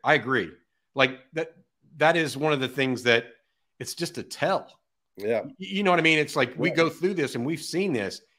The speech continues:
Speaker 1: If they don't mention somebody, it's because they're probably either not doing what they're supposed to, or they're just m-, managing expectations, right?
Speaker 2: Yeah.
Speaker 1: Sark is having no problem mentioning half a dozen to, to ten freshmen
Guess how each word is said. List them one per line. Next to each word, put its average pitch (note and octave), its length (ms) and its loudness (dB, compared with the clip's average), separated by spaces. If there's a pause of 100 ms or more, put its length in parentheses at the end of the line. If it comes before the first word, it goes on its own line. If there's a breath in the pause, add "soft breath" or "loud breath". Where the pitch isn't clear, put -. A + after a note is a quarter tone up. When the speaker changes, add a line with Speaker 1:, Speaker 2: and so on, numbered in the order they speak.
(220)
Speaker 1:
If - 160 -10
they G3+ 100 4
don't A3 240 4
mention F#3 360 0
somebody, C3 520 4
it's F3 220 -6
because A3 400 -4
they're G3 80 -4
probably F#3+ 420 2
either E3+ 220 0
not D#3+ 320 2
doing F3 260 4
what D#3+ 160 -2
they're D3 80 -2
supposed E3 440 -4
to, F3+ 260 0 (360 soft breath)
or D3 160 4
they're D3+ 140 2
just D3 220 -6 (260)
m-, D3 260 -8
managing D3 600 4
expectations, C3+ 880 -4
right? C3 320 4 (360)
Speaker 2:
Yeah. A2 180 0 (360)
Speaker 1:
Sark G#3 400 2
is B2 120 -12
having C3 340 2
no E3+ 180 2
problem D#3 480 0
mentioning A#2+ 420 -4 (300)
half F3 300 4
a D#3 40 -4
dozen D3+ 380 2
to, B2+ 260 -4 (400)
to A2+ 80 -10
ten C#3+ 580 0
freshmen C3 800 0